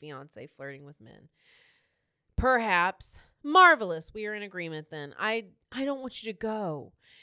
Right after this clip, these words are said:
You have had rather too much of what you want,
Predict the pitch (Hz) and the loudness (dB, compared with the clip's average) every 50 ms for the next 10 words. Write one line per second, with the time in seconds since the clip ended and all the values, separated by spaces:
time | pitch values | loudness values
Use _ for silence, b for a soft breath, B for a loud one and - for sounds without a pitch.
0 | b b b 220 233 220 220 226 226 247 254 247 - - - _ _ _ _ _ | b b b -4 -4 -2 0 0 0 0 0 -4 -8 -18 -20 _ _ _ _ _
1 | _ - - - - - 262 277 285 285 277 240 233 247 240 226 208 208 - - | _ -16 -14 -12 -10 -8 -6 -4 -4 -4 -4 -4 -4 -4 -4 -4 -4 -8 -10 -14
2 | - 277 262 254 247 - 240 202 190 180 190 180 - - 185 180 170 156 151 151 | -14 -12 -12 -12 -12 -12 -14 -16 -12 -8 -8 -8 -8 -8 -12 -14 -12 -12 -12 -12
3 | 151 156 147 139 - - | -12 -10 -10 -12 -12 -14